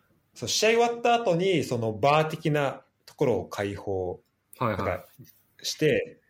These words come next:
Speaker 1: なんか、そこでご飯とか食べれるようにして、
Speaker 2: はいはいはい。
Speaker 1: なんか、そこでちょっと、あの、混雑緩和みたいな方法も、
Speaker 2: うんうんうん。
Speaker 1: まあ、あるし、だから、行き先をこう、
Speaker 2: うん。
Speaker 1: どんどん増やしていくっていう方法も
Speaker 2: そうだね。
Speaker 1: あるし、こういう風に、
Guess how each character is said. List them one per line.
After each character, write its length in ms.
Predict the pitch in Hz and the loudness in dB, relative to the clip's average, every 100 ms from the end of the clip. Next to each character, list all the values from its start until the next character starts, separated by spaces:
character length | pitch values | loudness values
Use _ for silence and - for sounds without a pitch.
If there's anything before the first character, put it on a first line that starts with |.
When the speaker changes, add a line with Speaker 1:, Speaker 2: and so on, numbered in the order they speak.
| _ _ | _ _
Speaker 1:
な 80 | 123 | -6
ん 20 | |
か、 140 | 104 90 | -6 -4
そ 100 | 147 | 0
こ 100 | 160 | 2
で 100 | 143 | 2
ご 140 | 147 | 0
飯 240 | 120 104 | -2 -6
と 140 | - 95 | -8 -8
か 240 | 92 92 | -6 -6
食 140 | 104 101 | -6 -6
べ 100 | 104 | -6
れ 120 | 98 | -6
る 60 | 90 | -10
よ 120 | 90 | -10
う 60 | |
に 100 | 110 | -12
し 100 | 113 | -10
て、 140 | - 196 | 0 2
Speaker 2:
は 60 | |
い 20 | 147 | 2
は 60 | |
い 20 | |
は 40 | 107 | 2
い。 20 | |
Speaker 1:
な 40 | 117 | 0
ん 20 | |
か、 20 | - | -2
そ 120 | 165 | 0
こ 100 | 185 | 0
で 80 | 180 | 0
ち 80 | |
ょ 20 | 185 | -2
っ 120 | - | -4
と、 220 | 98 - _ _ _ _ - - - - | -8 -8 _ _ _ _ -14 -14 -16 -8
あ 120 | 135 113 | -4 -4
の、 80 | |
混 260 | 113 147 123 | -2 0 0
雑 220 | 104 - | -2 -4
緩 280 | - 123 123 | -8 -4 -2
和 100 | 135 | -2
み 100 | 143 | 0
た 120 | 147 | -2
い 60 | 131 | -2
な 80 | 120 | -4
方 220 | 123 123 | -4 -4
法 200 | 139 143 | -4 -4
も、 380 | 170 143 95 - _ | -2 -2 -4 -10 _
Speaker 2:
う 40 | 117 | -6
ん 20 | |
う 40 | |
ん 40 | 110 | -4
う 100 | 107 107 95 92 | -4 -8 -10 -14
ん。 60 | 92 - - | -14 -12 -6
Speaker 1:
ま 100 | 123 | -4
あ、 120 | 117 | -2
あ 40 | |
る 180 | 104 85 | -4 -6
し、 320 | - 101 90 139 | -10 -10 -8 -6
だ 80 | |
か 100 | 143 | -2
ら、 120 | 117 - | -2 -4
行 100 | - | -8
き 120 | - | -2
先 280 | 214 208 208 | 0 2 2
を 100 | 196 | 2
こ 120 | 196 | 2
う、 20 | |
Speaker 2:
う 20 | 175 | 2
ん。 20 | |
Speaker 1:
ど 100 | 180 | 2
ん 100 | 131 | 0
ど 80 | 104 | -4
ん 80 | 95 | -4
増 80 | |
や 80 | 120 | -4
し 60 | 117 | -4
て 100 | 107 | -8
い 20 | |
く 80 | 101 | -10
っ 20 | - | -10
て 80 | - | -8
い 20 | |
う 40 | 104 | -6
方 60 | |
法 20 | 110 | -2
も 40 | |
Speaker 2:
そ 240 | 110 131 113 | 0 0 0
う 40 | |
だ 220 | 90 90 | -4 -8
ね。 80 | 90 - _ _ _ _ _ _ _ _ _ _ _ _ 147 | -10 -14 _ _ _ _ _ _ _ _ _ _ _ _ -2
Speaker 1:
あ 120 | 139 | 0
る 140 | 131 | 2
し、 500 | 135 - 214 170 120 | 0 0 2 2 0
こ 180 | - 139 | 0 2
う 60 | 135 | 4
い 160 | 135 | 2
う 40 | 127 | 0
風 260 | 143 127 | 0 0
に、 440 | 120 147 123 92 | 0 0 -2 -4